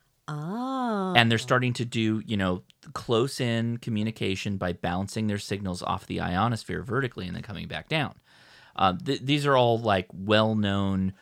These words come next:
Speaker 2: return to the old ways kind of thing. And they still do encrypted comms and all that fun stuff. Um, but, yeah, it's really, really interesting. And, and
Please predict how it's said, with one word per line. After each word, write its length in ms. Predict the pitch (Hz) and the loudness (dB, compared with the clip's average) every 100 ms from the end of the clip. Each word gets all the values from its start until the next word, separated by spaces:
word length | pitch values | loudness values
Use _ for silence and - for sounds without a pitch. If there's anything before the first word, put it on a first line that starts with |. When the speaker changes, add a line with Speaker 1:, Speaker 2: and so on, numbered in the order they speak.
| - | -4
Speaker 2:
return 680 | 110 104 - 127 117 117 113 | -2 -2 0 4 4 4 0
to 260 | - 113 | -2 -2
the 180 | 104 101 | -2 -4
old 360 | - 101 98 95 92 | 0 2 0 -4 -2
ways 500 | 95 95 92 90 90 | 2 2 2 0 -4
kind 260 | - 95 | -6 -4
of 100 | 82 | -4
thing. 260 | - 107 90 | -2 -2 0
And 80 | 101 | 0
they 80 | 160 | 0
still 220 | - 175 | 0 0
do 180 | 131 107 | 0 -2
encrypted 340 | - 92 - | -4 -8 -10
comms 360 | - 85 87 90 | -10 -6 -6 -6
and 60 | 82 | -6
all 80 | 90 | -8
that 160 | 92 - | -8 -12
fun 160 | 90 | -12
stuff. 280 | - - - - - - _ - | -12 -12 -14 -20 -20 -20 _ -2
Um, 240 | 101 98 - | 0 2 2
but, 220 | 117 139 | 0 2
yeah, 100 | 160 | 2
it's 160 | 110 143 | 2 0
really, 240 | 214 208 | 2 2
really 400 | 104 143 123 110 - | 2 2 2 0 2
interesting. 560 | 120 - 110 98 90 | 0 0 -2 -2 0
And, 120 | 87 - | -2 0
and 360 | 98 95 95 | 2 4 2